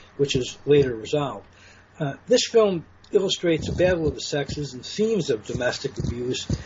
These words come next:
and social and sexual repression of women in nineteen seventies culture. I think it's still a very relevant film in light of contemporary s-, concerns of sexual abuse and harassment of women.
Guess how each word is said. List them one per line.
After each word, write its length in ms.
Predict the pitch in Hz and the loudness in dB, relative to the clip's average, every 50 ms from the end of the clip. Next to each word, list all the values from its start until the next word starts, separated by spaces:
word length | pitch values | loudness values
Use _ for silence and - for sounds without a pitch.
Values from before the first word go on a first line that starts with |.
| - - - | -16 -14 -4
and 160 | 160 139 127 - | -2 -2 0 2
social 520 | - - 170 160 160 147 - - 156 143 | 4 6 8 6 6 6 4 2 2 2
and 80 | 120 - | 0 -4
sexual 420 | - - 156 139 - - 143 135 127 | -2 0 0 0 0 -4 -4 -4 -4
repression 580 | 117 113 - - - 165 165 151 - 147 123 | -4 -4 -6 0 2 2 2 4 2 -4 -8
of 120 | 110 - 113 | -10 -14 -16
women 320 | 120 113 110 120 120 120 - - - - - - - - - | -16 -12 -12 -12 -12 -12 -18 -20 -20 -18 -12 -12 -12 -12 -4
in 140 | - 139 135 | -2 0 2
nineteen 300 | 143 143 139 - 139 127 | 4 2 2 0 -4 -4
seventies 420 | - 156 143 127 127 117 110 - | 0 0 0 0 0 -6 -8 -8
culture. 480 | - - 151 143 127 - - - - - - - - - - - - - | -8 -6 -6 -4 -4 -6 -8 -12 -12 -14 -12 -10 -10 -10 -12 -12 -4 0
I 80 | 185 196 | 0 2
think 200 | - 254 - - | 4 2 2 2
it's 100 | 143 - | 0 0
still 220 | - 170 160 147 | 2 2 2 2
a 40 | 127 | 2
very 220 | 123 139 139 135 127 | 2 2 2 2 2
relevant 460 | 120 135 156 170 165 135 123 107 98 | 2 4 4 6 4 4 2 -2 -12
film 400 | - - 107 104 104 107 113 113 - - - - _ - _ _ _ - | -14 -16 -18 -18 -18 -18 -18 -20 -20 -20 -20 -20 _ -20 _ _ _ -8
in 140 | 143 127 123 | -8 -6 -2
light 300 | 127 131 131 123 - 127 | 0 0 -2 -2 -4 -8
of 80 | 113 - | -10 -8
contemporary 600 | - 120 - - 160 175 - - 120 104 101 98 | -10 -10 -4 -2 -2 -2 -2 -4 -6 -6 -6 -6
s-, 220 | - - - - - _ - | -8 -8 -8 -10 -14 _ -16
concerns 560 | 123 110 - - 107 104 104 110 127 131 - - - - - - _ _ - | -16 -14 -12 -14 -14 -14 -14 -14 -14 -16 -16 -12 -12 -12 -12 -12 _ _ -12
of 160 | 127 110 - | -10 -8 -6
sexual 480 | - - 139 - - - 127 123 120 110 - | 0 0 0 0 0 -8 -8 -8 -8 -10 -10
abuse 400 | 117 107 120 117 120 123 - - | -12 -8 -6 -4 -4 -2 0 0
and 120 | - 117 110 | 0 0 0
harassment 480 | 110 107 107 107 113 - - - - - | 0 -2 -2 -4 -4 -2 -2 -2 -2 -2
of 100 | - 127 | 0 0
women. 320 | 117 - - 120 135 | 0 0 0 -6 -8